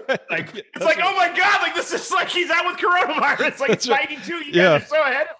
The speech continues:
Speaker 2: it. Oh my God, he's got the
Speaker 1: Like,
Speaker 2: virus.
Speaker 1: "Oh my God,
Speaker 2: they should social distance." Like, what's going on? Why are they playing the game?
Speaker 1: Uh,
Speaker 2: Um,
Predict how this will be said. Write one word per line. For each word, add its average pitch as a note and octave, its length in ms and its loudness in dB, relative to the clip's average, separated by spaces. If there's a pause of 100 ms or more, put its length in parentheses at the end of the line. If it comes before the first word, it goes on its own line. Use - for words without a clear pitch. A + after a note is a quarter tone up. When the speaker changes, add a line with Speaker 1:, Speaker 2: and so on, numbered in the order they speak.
(100)
Speaker 2:
it. - 420 -16
Oh A#3+ 60 0
my C4 80 0
God, B3+ 180 0
he's G#3 80 -6
got F#3+ 140 -6
the G#3 60 -6
Speaker 1:
Like, G#3+ 100 2
Speaker 2:
virus. D4+ 140 6
Speaker 1:
"Oh B3 40 4
my A#3+ 80 0
God, D4+ 180 2
Speaker 2:
they A#3 100 4
should B3 180 -10
social A#3+ 400 -2
distance." D#3+ 560 -2
Like, D3+ 120 -4
what's - 200 -12
going B3 280 2
on? C4 220 2
Why A#3 100 -2
are B3 40 -2
they A#3 120 0
playing A3 360 -4
the D#3 80 -10
game? F3+ 360 -10 (280)
Speaker 1:
Uh, B2 560 2
Speaker 2:
Um, F2+ 100 -14